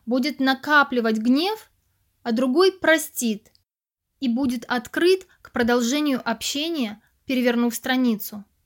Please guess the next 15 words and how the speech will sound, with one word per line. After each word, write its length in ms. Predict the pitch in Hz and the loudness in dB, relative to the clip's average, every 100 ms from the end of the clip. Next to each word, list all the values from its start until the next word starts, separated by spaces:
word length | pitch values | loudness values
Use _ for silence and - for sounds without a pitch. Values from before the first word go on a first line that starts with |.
| _ _ _ _ _ _ | _ _ _ _ _ _
И 60 | 240 | -6
вот 200 | 285 262 | -6 -6
в 120 | 269 | 0
этой, 360 | 370 349 240 | 2 2 0
в 60 | 226 | 0
данной 400 | 247 381 349 277 | 4 4 2 -2
ситуации 800 | 233 240 302 302 269 - 226 226 _ _ _ - | -4 -6 -2 -2 -2 -4 -10 -10 _ _ _ -10
ведь 160 | 240 - | -8 -8
каждый 560 | - 294 320 349 320 | -4 2 4 4 -2
проживает 580 | 277 285 247 269 285 269 | -4 -4 -2 -2 -2 -2
свой 220 | - 302 | -6 -8
опыт 540 | - 302 277 214 185 _ _ _ _ | -6 -4 -4 -6 -12 _ _ _ _
в 40 | |
зависимости 1040 | 220 247 240 294 320 320 269 247 - 254 226 | -2 -2 0 -2 -2 -4 -4 -4 -6 -10 -8
от 340 | 247 240 - | -6 -6 -10